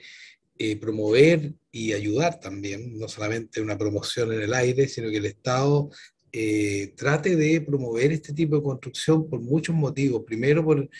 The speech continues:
porque de alguna manera se recupera la identidad de los territorios, ¿ya? De su-, de sus casas antiguas, eh, esa conexión con la cultura, con las experiencias, con las vivencias, yo creo que es importante.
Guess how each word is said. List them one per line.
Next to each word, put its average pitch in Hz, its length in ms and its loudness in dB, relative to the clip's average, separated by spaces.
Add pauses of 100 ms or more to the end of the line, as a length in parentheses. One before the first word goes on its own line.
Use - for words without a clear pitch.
(340)
porque 120 680 -4
de 113 60 -6
alguna 131 340 0
manera 139 220 2
se 147 120 -6
recupera 139 400 0
la 143 80 2
identidad 113 560 -4
de 156 80 2
los 143 140 -2
territorios, 120 580 -6 (140)
¿ya? 127 200 -4
De 120 180 -4
su-, - 180 -10 (240)
de 110 80 -6
sus - 240 -8
casas 143 460 -2 (240)
antiguas, 127 720 0 (640)
eh, 113 340 -2
esa 123 220 -2
conexión 131 520 0
con 113 120 -2
la 110 100 -4
cultura, 135 640 2
con 110 160 -2
las 110 80 -4
experiencias, 131 800 2
con 110 120 -10
las 107 140 -6
vivencias, 139 580 2
yo 127 60 -4
creo 127 160 -2
que 127 80 -4
es 120 80 -4
importante. - 680 -6